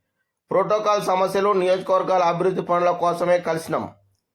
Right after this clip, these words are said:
ముఖ్యమంత్రిని కలిసినంత మాత్రాన పార్టీ మారుతున్నట్లు కాదు, కాంగ్రెస్లో చేరే ప్రసక్తే లేదు. మాపై కేసీఆర్కు నమ్మకం ఉంది. కొత్త ప్రభాకర్ రెడ్డి, సునీత లక్ష్మారెడ్డి, గూడెం మహిపాల్ రెడ్డి, మాణిక్రావు వెల్లడి. బీఆర్ఎస్ ఎమ్మెల్యేలు ముఖ్యమంత్రిని కలిసిన దానిపై వివరణ.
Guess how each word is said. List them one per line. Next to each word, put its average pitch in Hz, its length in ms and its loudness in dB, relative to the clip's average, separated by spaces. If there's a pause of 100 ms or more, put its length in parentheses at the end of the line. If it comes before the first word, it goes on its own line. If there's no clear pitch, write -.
(500)
ముఖ్యమంత్రిని 202 540 0
కలిసినంత 185 440 -2
మాత్రాన 180 520 0
పార్టీ 170 420 -2
మారుతున్నట్లు 170 600 0
కాదు, 156 280 0
కాంగ్రెస్లో 170 640 -2
చేరే 170 300 2
ప్రసక్తే 170 480 -2
లేదు. 147 240 2
మాపై 147 400 0
కేసీఆర్కు 175 600 0
నమ్మకం 165 420 0
ఉంది. 127 180 -2
కొత్త 143 300 -2
ప్రభాకర్ 170 540 0
రెడ్డి, 165 200 -4
సునీత 165 320 -4
లక్ష్మారెడ్డి, 160 760 -2 (460)
గూడెం 170 260 2
మహిపాల్ 165 360 0
రెడ్డి, 165 220 2
మాణిక్రావు 160 600 0
వెల్లడి. 139 340 0 (600)
బీఆర్ఎస్ 160 440 0
ఎమ్మెల్యేలు 151 320 0
ముఖ్యమంత్రిని 147 680 -4
కలిసిన 131 340 -6
దానిపై 131 460 -4
వివరణ. 123 440 -4